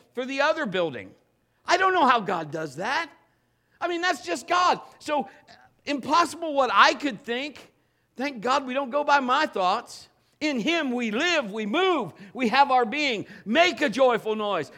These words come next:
Put on the garment of praise. It is about God. All doubt and unbelief are fear-based.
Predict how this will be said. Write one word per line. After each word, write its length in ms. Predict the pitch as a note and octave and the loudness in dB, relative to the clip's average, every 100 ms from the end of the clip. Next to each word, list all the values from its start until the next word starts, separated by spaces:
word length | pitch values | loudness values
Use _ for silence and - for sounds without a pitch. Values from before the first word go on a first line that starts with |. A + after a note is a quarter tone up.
| - | -2
Put 180 | G4+ F#4 | 4 6
on 200 | F4 C#4 | 6 4
the 80 | |
garment 400 | G#3+ C4 B3+ A3 | 4 4 4 0
of 100 | G3 | -6
praise. 460 | - A3 G3+ D#3 - - | -4 0 0 -2 -8 -14
It 220 | A3+ F4+ | -6 -2
is 160 | E4+ D4+ | 2 2
about 480 | D4+ E4 F4 E4 | 2 4 4 2
God. 600 | C4 E4+ F4+ F4 C#4 E3 - - _ _ _ _ _ _ _ _ _ _ _ _ _ _ _ _ _ _ _ | 2 4 6 4 4 0 -6 -20 _ _ _ _ _ _ _ _ _ _ _ _ _ _ _ _ _ _ _
All 220 | - A3+ | -2 -2
doubt 320 | F3 G#3+ A3 | 0 0 0
and 80 | F#3+ | -2
unbelief 580 | G3+ F#3+ F#3+ G#3 F3 C3+ _ _ _ _ _ _ _ _ _ _ _ | -6 -6 -6 -6 -8 -12 _ _ _ _ _ _ _ _ _ _ _
are 100 | E3 | -8
fear-based. 840 | E3 C4+ C#4 G#3 E3 G#2+ - - | -8 -8 -8 -6 -6 -8 -16 -20